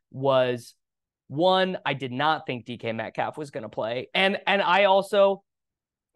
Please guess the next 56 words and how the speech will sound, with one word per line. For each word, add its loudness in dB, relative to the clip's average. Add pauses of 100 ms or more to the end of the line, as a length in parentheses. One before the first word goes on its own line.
(240)
m-, -10
maybe -4 (540)
if -4
I, 2
like, -2
if -4
it -2
was -8
a -6
different -4
slate 0
and -4
I -2
would -2
have 0
had 0
to -4
have -6
locked -2
more -4
early -4
game -4
players, -2
like, -6
if -10
it, -6
like, -4
I 0
looked -6
at -6
a -4
Gibbs -4
lineup -2
where 2
I 2
would -2
have 0
had -2
to -8
have -6
done -4
this, -4 (560)
where 2
I 4
would 0
have -4
been -2
fine -6
just -14
playing -6
J -12
S -12
N -10
and -8
just -8
saying, -4